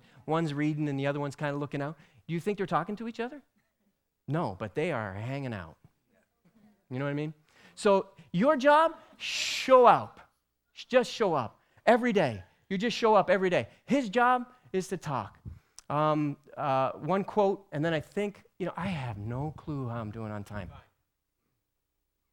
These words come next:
No clue. Okay, no clue. Okay. Um,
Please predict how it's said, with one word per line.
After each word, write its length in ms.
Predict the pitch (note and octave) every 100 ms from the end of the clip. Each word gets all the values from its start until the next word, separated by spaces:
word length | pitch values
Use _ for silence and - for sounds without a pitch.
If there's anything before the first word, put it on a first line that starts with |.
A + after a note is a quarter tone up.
| _
No 200 | C#3 D#3+
clue. 260 | D#3+ B2+ F#2+ - - _ _ _ _ _ _ _ _ _ _ _ _
Okay, 300 | C3+ C3+ G#2 - _ _
no 160 | C3 D3+
clue. 200 | B2 G2 - _ _ _ _ _ _ _ _ _
Okay. 260 | C3+ C3 F2+ - _ _ _
Um, 400 | - D3+ D#3 D3